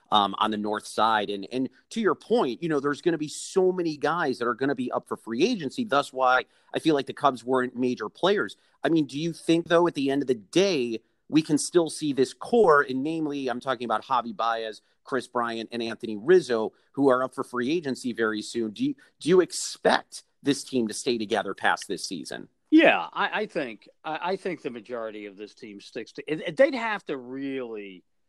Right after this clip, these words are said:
Speaker 2: hit bottom this year for them to start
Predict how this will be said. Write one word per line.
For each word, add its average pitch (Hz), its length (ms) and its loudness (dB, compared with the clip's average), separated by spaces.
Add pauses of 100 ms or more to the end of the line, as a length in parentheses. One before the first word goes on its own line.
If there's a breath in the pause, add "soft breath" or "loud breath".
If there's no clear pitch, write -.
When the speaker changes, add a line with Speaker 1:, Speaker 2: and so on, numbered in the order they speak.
(280)
Speaker 2:
hit 135 300 -10
bottom 101 520 -10 (720)
this 131 360 -10
year 104 300 -14 (320)
for 143 120 -14
them 143 260 -2
to 123 80 -12
start 123 440 -6